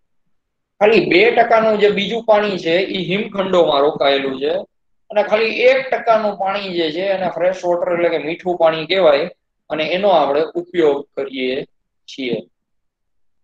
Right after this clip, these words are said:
બરાબર, એટલે ખાલી એક ટકા નું પાણી જ અત્યારે આપણે ઉપયોગ કરીએ પૃથ્વીમાં જેટલું પાણી છે ને એના સંદર્ભમાં, એની કમ્પેરિઝનમાં. હવે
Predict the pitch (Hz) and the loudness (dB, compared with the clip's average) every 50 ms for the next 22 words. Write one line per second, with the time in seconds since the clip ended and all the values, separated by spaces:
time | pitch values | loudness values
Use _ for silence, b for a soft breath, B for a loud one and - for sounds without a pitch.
0 | _ _ _ _ _ _ _ _ _ _ _ _ _ - - 165 190 190 190 170 | _ _ _ _ _ _ _ _ _ _ _ _ _ -4 0 2 2 4 4 2
1 | 143 143 143 147 143 - 156 160 170 170 160 160 170 185 190 180 - 190 175 - | 2 2 2 0 -2 0 0 0 0 0 0 0 0 -2 -2 -2 -2 -2 0 2
2 | 190 185 185 180 175 170 170 170 170 175 175 165 160 156 - 175 170 160 160 151 | 0 0 0 -2 0 0 0 2 0 0 -2 -4 -6 -4 -2 0 2 2 2 2
3 | 151 170 165 156 151 151 - 160 165 160 - - 180 180 190 170 151 147 - - | 2 0 0 0 -2 -4 -4 -6 -6 -6 -6 -6 -4 -2 0 0 0 0 -4 -8
4 | 143 147 147 - 160 156 151 151 151 143 - - 135 143 143 - 175 170 165 160 | -12 -12 -12 -12 -10 -10 -6 -6 -6 -6 -4 -6 -6 -6 -6 -6 -4 -4 -2 0
5 | 165 160 160 160 151 147 165 180 180 151 135 131 131 - - _ _ _ 143 151 | 0 0 0 0 -4 -4 -4 -4 -4 -2 -2 -2 -4 -4 -6 _ _ _ -6 -4
6 | 151 156 156 160 170 170 180 - _ _ _ _ _ _ _ _ _ _ - 147 | -2 0 2 2 0 0 -4 -12 _ _ _ _ _ _ _ _ _ _ -4 -4
7 | 147 151 147 143 127 127 127 127 127 127 127 139 151 139 117 - - _ _ _ | -2 0 0 0 -2 -2 -6 -8 -8 -6 -2 0 0 0 0 -2 -8 _ _ _
8 | _ _ _ _ _ _ _ _ _ _ _ _ _ _ _ - 143 143 147 131 | _ _ _ _ _ _ _ _ _ _ _ _ _ _ _ -6 -6 -4 -4 -2
9 | - 139 139 151 - 147 139 131 123 135 123 123 131 147 147 123 104 - - _ | -2 -2 -2 0 0 0 0 0 -2 -4 -6 -6 -2 -2 0 0 -2 -4 -10 _
10 | _ _ _ _ _ _ _ _ _ _ _ _ _ _ _ _ _ _ _ _ | _ _ _ _ _ _ _ _ _ _ _ _ _ _ _ _ _ _ _ _
11 | _ _ _ _ _ _ _ _ _ _ _ _ _ _ _ _ _ 156 165 196 | _ _ _ _ _ _ _ _ _ _ _ _ _ _ _ _ _ 2 2 4
12 | 226 | 4